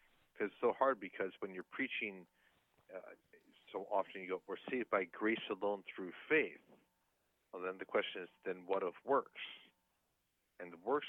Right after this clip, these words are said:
we do, not because they benefit us at all and earn salvation at all, but because they flow naturally because we believe, because we have faith, because we have love. Then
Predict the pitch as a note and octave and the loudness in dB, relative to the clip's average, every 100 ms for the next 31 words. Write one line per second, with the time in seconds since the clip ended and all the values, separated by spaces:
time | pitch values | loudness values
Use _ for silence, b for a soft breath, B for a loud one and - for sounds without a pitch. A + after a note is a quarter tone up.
0 | - A#2 F#2+ F#2 F2+ F#2 G2 B2+ - - | -4 -4 -2 -6 -6 -6 -4 -4 -4 -4
1 | B2+ - A2+ G2 G#2+ A2+ - G#2+ F#2+ - | -4 -2 -6 -2 -2 -4 -2 -2 -2 -4
2 | - - A2 B2 A2 F#2 F#2 - - _ | -10 -4 6 8 8 2 -8 -20 -20 _
3 | _ F#2+ G2+ A#2+ A2 - G#2+ F2+ G2+ A2+ | _ -10 -4 -2 -2 -2 0 0 0 -6
4 | - A#2 F#2+ _ A2 A#2+ F#2+ - - _ | -8 -10 -10 _ 6 6 6 0 -14 _
5 | _ _ _ _ _ - G#2 G#2+ - G#2+ | _ _ _ _ _ -6 -4 -4 0 0
6 | - - _ G2+ F#2 - A#2 G2+ G2+ A#2+ | 0 -10 _ -6 -6 0 2 2 0 0
7 | - - G2+ F2+ - - G#2 D3+ - A#2 | -2 -6 -6 -6 -12 -2 2 2 0 -8
8 | - F2 E2 - - - D3 - C3+ - | -8 -10 -10 -18 -20 -16 -12 -2 -2 0
9 | C3 F#2+ - - F2 D#2+ - _ _ b | -2 0 -4 -8 -8 -8 -20 _ _ b
10 | b b - - C3 B2+ - A2 F2 F2+ | b b -12 0 0 0 0 0 -2 -4
11 | F2 D2+ D2+ - - E2 _ - _ _ | -6 -6 -8 -14 -16 -20 _ -20 _ _
12 | _ _ _ _ _ _ _ A2 B2 A#2 | _ _ _ _ _ _ _ 2 2 0